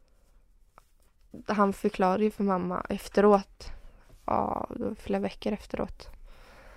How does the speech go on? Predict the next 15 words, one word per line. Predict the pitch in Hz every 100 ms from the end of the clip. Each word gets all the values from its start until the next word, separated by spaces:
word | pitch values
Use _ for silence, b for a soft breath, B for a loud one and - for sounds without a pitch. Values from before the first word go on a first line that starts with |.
| b b
att | - 196 - -
han | - 202 196
inte | 202 -
kunde | 214 196 190 202 202
hantera | - 196 - 208 196
min | 196
skolgång. | - - 214 220 - 214 208
Han | 208
visste | 202 - 196
inte | 190
hur | 202
han | 196
skulle | - 202 196
göra | 202 208 208 208 208
och, | 214